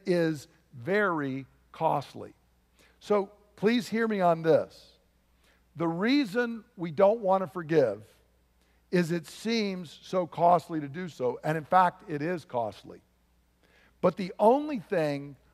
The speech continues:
more costly than forgiveness is unforgiveness. Because unforgiveness, see, the thing is, is forgiveness costs me now. Unforgiveness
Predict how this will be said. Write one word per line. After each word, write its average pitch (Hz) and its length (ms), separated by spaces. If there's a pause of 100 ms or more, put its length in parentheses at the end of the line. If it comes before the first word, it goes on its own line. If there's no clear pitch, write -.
(200)
more 196 420
costly 143 880 (400)
than 143 220
forgiveness 139 880 (920)
is 127 180
unforgiveness. 98 540 (2500)
Because 160 340 (160)
unforgiveness, 196 680
see, 220 200 (300)
the - 80
thing 262 300
is, 254 200
is 185 140
forgiveness 220 720
costs 190 420
me 170 200
now. 143 480 (1200)
Unforgiveness 226 1040